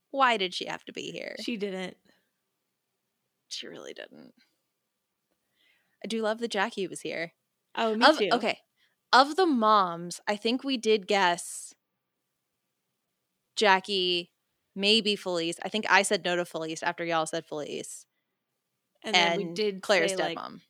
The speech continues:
Speaker 2: yeah, Claire's mom. We thought Samantha.
Speaker 1: We did think Samantha. She
Speaker 2: But
Speaker 1: only
Speaker 2: you
Speaker 1: just
Speaker 2: were
Speaker 1: got
Speaker 2: right.
Speaker 1: an honorable mention.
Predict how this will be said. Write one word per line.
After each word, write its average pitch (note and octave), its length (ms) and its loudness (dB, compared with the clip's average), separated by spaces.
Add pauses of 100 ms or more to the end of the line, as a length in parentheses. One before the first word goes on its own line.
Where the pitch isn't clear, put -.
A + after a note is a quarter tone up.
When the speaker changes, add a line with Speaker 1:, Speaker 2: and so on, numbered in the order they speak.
(100)
Speaker 2:
yeah, F3+ 260 -8
Claire's F3 400 -10
mom. D#3 360 -12 (1080)
We B3+ 160 -2
thought B3 300 -2
Samantha. G3 800 -6 (760)
Speaker 1:
We G#3 100 -2
did G#3+ 240 4
think C4 180 2
Samantha. F#3+ 800 0 (640)
She - 160 -4
Speaker 2:
But G3 60 2
Speaker 1:
only F#3+ 120 -2
Speaker 2:
you - 60 0
Speaker 1:
just - 80 0
Speaker 2:
were - 100 -2
Speaker 1:
got - 40 0
Speaker 2:
right. B3+ 140 2
Speaker 1:
an G#3+ 40 4
honorable F#3 340 2
mention. E3 600 -8